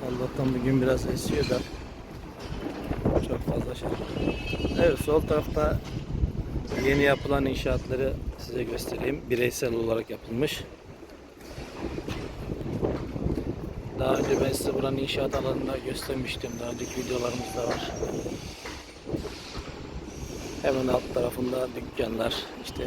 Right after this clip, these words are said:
Fikirtepe'nin emlak ofisi var. Özel tabi, devletin değil. Onun yanında yine yapılan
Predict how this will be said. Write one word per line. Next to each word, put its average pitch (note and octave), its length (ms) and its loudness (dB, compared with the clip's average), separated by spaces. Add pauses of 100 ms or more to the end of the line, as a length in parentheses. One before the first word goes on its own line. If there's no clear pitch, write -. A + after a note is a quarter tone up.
(140)
Fikirtepe'nin A#2+ 640 2 (220)
emlak A#2+ 320 0
ofisi A2 380 -2
var. A2+ 200 -2 (760)
Özel A#2+ 380 6
tabi, G#2+ 240 -2 (440)
devletin A2+ 440 0
değil. A#2+ 200 4 (2250)
Onun C3 160 6
yanında C3+ 360 8
yine C3 300 6 (1600)
yapılan B2+ 400 6